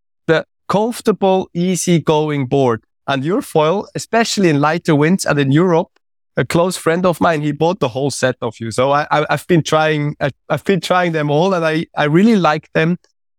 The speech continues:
in, in term of they're easy to use, they get going early. And there comes also a point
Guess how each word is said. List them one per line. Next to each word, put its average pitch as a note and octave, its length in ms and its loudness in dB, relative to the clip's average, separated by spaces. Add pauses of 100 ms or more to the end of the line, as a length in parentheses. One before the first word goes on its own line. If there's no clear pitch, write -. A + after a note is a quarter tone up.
(140)
in, C#3+ 320 2
in D3 160 2
term E3 360 0
of C#3+ 260 -8
they're C#3 240 -4
easy E3 320 0
to - 160 0
use, D3 480 2
they C3+ 160 -4
get D#3+ 260 -4
going D3 380 0
early. D3+ 460 2 (340)
And D3+ 160 0
there F3 140 0
comes F3+ 260 0
also E3+ 260 2
a D3 40 0
point F3 480 -4